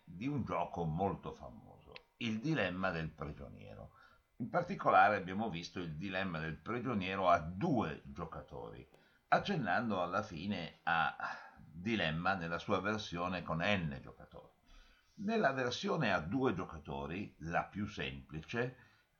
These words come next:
i due giocatori si trovano di fronte a un'alternativa: cooperare o defezionare.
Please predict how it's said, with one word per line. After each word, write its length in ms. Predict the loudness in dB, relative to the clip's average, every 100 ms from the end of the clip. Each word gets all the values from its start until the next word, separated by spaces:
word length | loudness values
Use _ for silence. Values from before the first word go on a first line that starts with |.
| _ -4
i 120 | 0
due 160 | 2
giocatori 480 | 2 2 2 2 2
si 200 | 0 -2
trovano 400 | 10 10 10 6
di 100 | 2
fronte 960 | 0 4 6 6 2 0 2 0 -6 _
a 120 | 6
un'alternativa: 1200 | 8 6 2 0 -4 -6 -6 -10 -12 -14 -14 -16 -20 _ -6
cooperare 1300 | 6 12 12 10 6 6 10 12 12 10 4 -2 0
o 240 | 2 2 0
defezionare. 1160 | -4 -2 -2 -2 -4 -2 -2 -2 -4 -6 -10